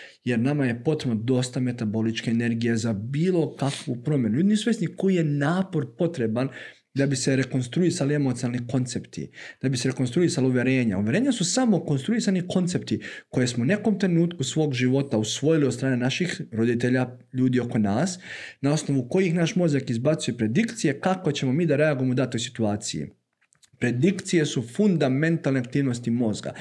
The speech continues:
Dok ja pričam, a ti slušaš, tvoj mozak nevjerojatnom brzinom obrađuje,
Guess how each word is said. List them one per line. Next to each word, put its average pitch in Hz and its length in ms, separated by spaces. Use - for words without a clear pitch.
Dok 98 200
ja 101 120
pričam, 190 460
a 107 120
ti 104 100
slušaš, 151 480
tvoj 170 160
mozak 190 280
nevjerojatnom 185 480
brzinom 185 320
obrađuje, 151 840